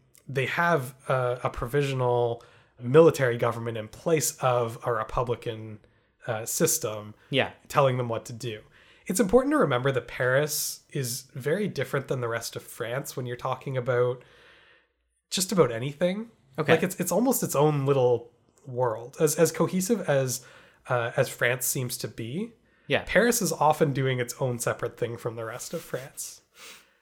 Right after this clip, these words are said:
Speaker 2: Okay.
Speaker 1: Um, yeah, it's, it's just this odd political phenomenon there.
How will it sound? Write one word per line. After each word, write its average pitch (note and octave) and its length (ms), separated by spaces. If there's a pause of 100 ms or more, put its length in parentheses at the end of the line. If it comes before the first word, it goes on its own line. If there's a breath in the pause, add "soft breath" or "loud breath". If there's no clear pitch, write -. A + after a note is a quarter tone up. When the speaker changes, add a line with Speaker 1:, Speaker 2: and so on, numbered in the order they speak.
(220 loud breath)
Speaker 2:
Okay. B2 220
Speaker 1:
Um, A#2+ 160 (280)
yeah, F#3+ 200
it's, F3 180
it's F3+ 280
just F3+ 200
this E3 220
odd C3 280
political A#2+ 360
phenomenon A2 520
there. A#2+ 220